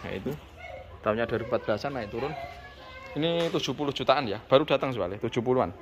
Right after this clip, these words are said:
tujuh puluhan koma yang jelas. Ayla tipe X manual, yang minat monggo silahkan.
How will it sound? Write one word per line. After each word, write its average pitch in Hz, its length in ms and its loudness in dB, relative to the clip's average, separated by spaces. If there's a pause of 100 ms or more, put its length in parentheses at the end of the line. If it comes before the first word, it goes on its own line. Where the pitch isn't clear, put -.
tujuh - 160 -10
puluhan 107 160 6
koma 104 240 4
yang 92 80 -8
jelas. 95 240 -4 (560)
Ayla 98 320 -2
tipe - 400 -4
X - 80 -4
manual, 101 400 0 (120)
yang 95 120 -4
minat 101 160 -4
monggo 90 160 -6
silahkan. 87 320 -4